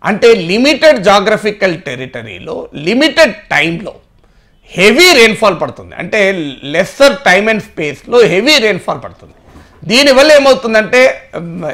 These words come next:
అర్బన్ ఫ్లడింగ్ ఏర్పడుతుంది. So నగరాల్లో వరదలు మొదలవుతాయి. ఇదివరకు నగరాల్లో మనం వరదలు చూసేది కాదు, ఇప్పుడు చెన్నై వరదలు చూసాం, అతి భయంకరమైన ఉపద్రవం. హైదరాబాద్లో కూడా మీకు మ-,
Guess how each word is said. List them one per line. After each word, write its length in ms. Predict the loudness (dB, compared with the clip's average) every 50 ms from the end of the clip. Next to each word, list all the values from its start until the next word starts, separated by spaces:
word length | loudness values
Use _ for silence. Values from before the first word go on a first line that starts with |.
| -2 -2 -2
అర్బన్ 300 | -2 0 0 -2 -2 -2
ఫ్లడింగ్ 480 | -4 -6 -6 -4 -2 0 0 0 0
ఏర్పడుతుంది. 680 | 0 -2 -2 -2 -4 -4 -4 -6 -8 -6 -6 -8 -10 -14 _ _ _ _ _ _ _ _ 0 2
So 100 | 2 2
నగరాల్లో 640 | 2 2 0 0 2 4 4 4 4 4 2 2 0 -2 -4 -6 -10
వరదలు 600 | -12 -12 -10 -4 0 0 2 4 4 4 4 4
మొదలవుతాయి. 580 | 2 0 0 0 0 -2 -2 -2 0 -2 0
ఇదివరకు 260 | 0 0 0 0 0 -2
నగరాల్లో 380 | -2 0 2 2 2 2 0
మనం 180 | 0 -4 -4 -2
వరదలు 360 | -2 -2 -2 -4 -6 -6 -8
చూసేది 260 | -10 -10 -10 -12 -12
కాదు, 220 | -14 -18 -18 -20 -20 _ _ _ -20 _ -18 -12 -8
ఇప్పుడు 260 | -6 -4 -4 -4 -4 -2 -2
చెన్నై 260 | 0 2 4 4 4
వరదలు 360 | 6 4 4 4 4 0 0
చూసాం, 420 | 0 -4 -8 -6 -6 -6 -6 -6 -8 -14 _ -12
అతి 120 | -10 -8
భయంకరమైన 600 | -4 -4 -2 -4 -2 -2 2 4 4 4 4 2 0
ఉపద్రవం. 560 | 0 -2 -2 -4 -2 -2 -4 -4 -4 -8 -12 _ _ _ _ _ _ _ -6 -2
హైదరాబాద్లో 640 | 2 2 4 4 6 6 6 6 4 4 4 2 0
కూడా 260 | 0 0 0 2 2
మీకు 340 | 2 0 -2 -4 -4 -6 -6 -6 -6 -6 -8 -10 -14 -20 _ _ _ -14
మ-, 160 | -10 -8 -8